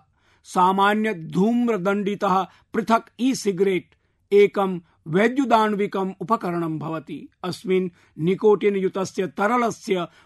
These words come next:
उष्णीकरणेन विशेषविधं रासायनिकं धूम्रम् उत्पादयति, यस्य माध्यमेन निकोटिन् इत्यस्य सेवनं क्रियते। सामान्य सिगरेट् दुष्प्रभावान् तु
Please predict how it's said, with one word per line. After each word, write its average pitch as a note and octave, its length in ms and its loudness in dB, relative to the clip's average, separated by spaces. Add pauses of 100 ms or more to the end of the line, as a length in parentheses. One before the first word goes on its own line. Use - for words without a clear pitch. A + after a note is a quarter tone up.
(100)
उष्णीकरणेन G3+ 880 0
विशेषविधं F3+ 920 -4 (300)
रासायनिकं F#3+ 1000 -2
धूम्रम् G#3+ 440 -2 (100)
उत्पादयति, D#3 840 -8 (540)
यस्य F#3+ 300 -4
माध्यमेन F3 720 0 (260)
निकोटिन् F#3 540 2
इत्यस्य F3 480 -6
सेवनं E3 580 -2
क्रियते। E3+ 720 -8 (500)
सामान्य G3 680 2
सिगरेट् F#3+ 500 2
दुष्प्रभावान् G3 960 0
तु A3+ 260 -6